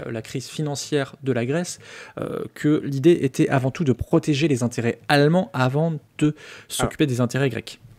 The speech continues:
Speaker 2: je nuancerais peut-être un petit peu quand même, parce que je pense pas que Angela Merkel soit ultra-nationaliste au point de
Speaker 1: Ah
Speaker 2: voir
Speaker 1: non, non, non, je dis pas ça,
Speaker 2: uniquement
Speaker 1: hein.
Speaker 2: l'Al-, unique-, uniquement l'Allemagne, euh, et uniquement l'Allemagne,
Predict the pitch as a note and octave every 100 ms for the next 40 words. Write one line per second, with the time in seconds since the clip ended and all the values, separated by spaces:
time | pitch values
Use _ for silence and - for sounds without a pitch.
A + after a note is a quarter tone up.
0 | _ _ _ _ - A2 B2+ D3+ D3+ -
1 | E3+ E3+ C#3 B2+ A#2+ A#2 - - B2+ A2+
2 | G#2+ A#2+ B2+ G#2 - A2+ - A#2 - C#3
3 | - _ E3 F3+ _ A#2 F#2 - A2 A2
4 | A2 G#2+ A2 - C#3 - A#2+ - B2 A#2+
5 | - C#3 B2 - A2+ G#2 A#2 - F#2+ A2+
6 | G#2 A3+ D4 A3+ D3 - - B2+ B2 C3
7 | A#2 C3+ C3 B2+ C3 C3+ C3 - - C3+
8 | C3+ C3 C3 D3+ D3+ - G#2 - A#2+ A#2
9 | B2 B2 A#2+ A#2+ C#3